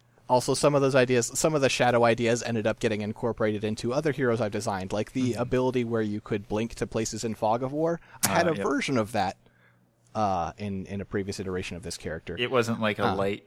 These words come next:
Speaker 2: unicorn that had an ult and it would just, like, did a rainbow across the map as you chose?
Speaker 1: Believe it or not, I came up with that one on the day of that recording.
Speaker 2: <laughs> Wow.
Speaker 1: It w-, what, it was so, it was so well
Speaker 2: It
Speaker 1: thought
Speaker 2: was
Speaker 1: out that you were sure that
Speaker 2: mind-blowing.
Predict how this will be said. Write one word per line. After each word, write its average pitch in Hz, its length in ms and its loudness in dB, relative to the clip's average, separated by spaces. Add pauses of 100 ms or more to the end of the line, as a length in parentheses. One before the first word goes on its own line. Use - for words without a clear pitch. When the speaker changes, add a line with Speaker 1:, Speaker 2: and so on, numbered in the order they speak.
Speaker 2:
unicorn 107 720 -4 (100)
that 98 140 -2
had 101 200 -6
an 95 80 -4
ult 98 260 -4
and 101 80 -4
it 92 80 -6
would 98 100 -8
just, 101 220 -8
like, 98 160 -10
did 101 140 0
a 95 60 0
rainbow 95 480 0
across 104 300 -2
the - 80 -10
map 101 280 -8
as 101 120 -10
you 110 60 -8
chose? 110 180 -6
Speaker 1:
Believe 170 360 4
it 196 80 6
or 170 80 4
not, 156 320 6
I 131 120 4
came 202 260 4
up 185 140 2
with 135 140 4
that 151 220 6
one 123 160 4
on 117 140 4
the 107 100 0
day 120 180 4
of 107 120 0
that 120 200 0
recording. 113 460 0 (120)
Speaker 2:
<laughs> - 100 -18
Wow. 117 360 0 (1900)
Speaker 1:
It 151 60 2
w-, 151 200 -4 (160)
what, 151 220 10
it 131 80 2
was 143 180 4
so, 139 300 8
it 131 120 4
was 135 220 4
so 127 320 6 (200)
well 139 380 12 (120)
Speaker 2:
It 139 140 -2
Speaker 1:
thought 185 200 6
Speaker 2:
was - 20 10
Speaker 1:
out 175 320 10
that 135 80 0
you 127 180 2
were 123 200 6
sure 127 180 4
that 185 100 4
Speaker 2:
mind-blowing. 120 480 2